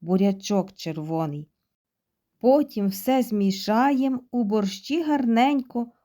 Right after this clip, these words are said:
Ой, як виглядає супчик наш миленько. І як милий сяде, а він їсть немало.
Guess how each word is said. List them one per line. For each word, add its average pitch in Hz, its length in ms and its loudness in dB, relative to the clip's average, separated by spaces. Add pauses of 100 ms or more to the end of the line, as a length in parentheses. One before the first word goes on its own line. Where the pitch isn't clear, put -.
(140)
Ой, 233 240 2
як 196 260 -2
виглядає 185 880 -2 (340)
супчик - 800 -2
наш 175 320 -4
миленько. 180 800 -2 (680)
І 214 220 0
як 196 320 -2
милий 202 560 0
сяде, 196 840 -2 (420)
а 202 140 -2
він 214 220 2
їсть 196 600 -2 (160)
немало. 214 840 0